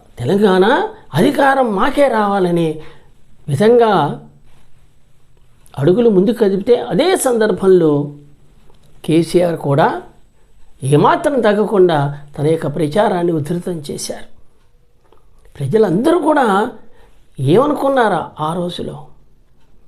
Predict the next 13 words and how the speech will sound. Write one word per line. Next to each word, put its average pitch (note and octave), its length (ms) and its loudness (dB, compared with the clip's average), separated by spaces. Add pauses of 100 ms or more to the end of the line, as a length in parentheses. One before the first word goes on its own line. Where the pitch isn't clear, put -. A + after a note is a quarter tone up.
(1120)
ఒకటి C4+ 380 0
రెండు A3+ 240 2
సీట్ల A#3 320 2
తేడాతో G3 480 2
తిరిగి G3 280 2
కేసీఆరే A#3+ 800 2 (140)
హ్యాట్రిక్ F#3+ 420 -4
కొడతారు, E3 340 -4
మూడోసారి F#3+ 460 2
ముఖ్యమంత్రి A3+ 560 2
అవుతారని. D#3+ 400 -2 (220)
కాదు, D4 240 0
కాదు, D4+ 440 -2